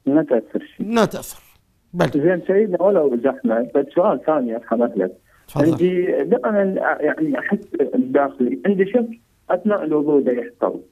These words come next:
Speaker 1: شو الحكم هنا؟
Speaker 2: شك بشنو بالضبط؟
Speaker 1: شك بالض-، بالوضوء، يعني أحيانًا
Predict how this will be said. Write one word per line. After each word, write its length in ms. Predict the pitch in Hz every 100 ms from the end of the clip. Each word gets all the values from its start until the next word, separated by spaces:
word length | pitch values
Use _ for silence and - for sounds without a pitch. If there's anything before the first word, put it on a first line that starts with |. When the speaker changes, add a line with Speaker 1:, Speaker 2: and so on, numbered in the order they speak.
| _ _ _ -
Speaker 1:
شو 60 | 339
الحكم 420 | 180 - - 143
هنا؟ 440 | 123 113 101 95 - - _ _ _ _
Speaker 2:
شك 340 | - 277 269 269
بشنو 400 | 185 294 233 120 98
بالضبط؟ 500 | 165 147 131 131 - _ _ _ _ _ 381
Speaker 1:
شك 180 | 349
بالض-، 440 | 262 269 202 220 202
بالوضوء، 480 | 226 214 185 170 139
يعني 280 | 123 131
أحيانًا 520 | 131 190 185 170 165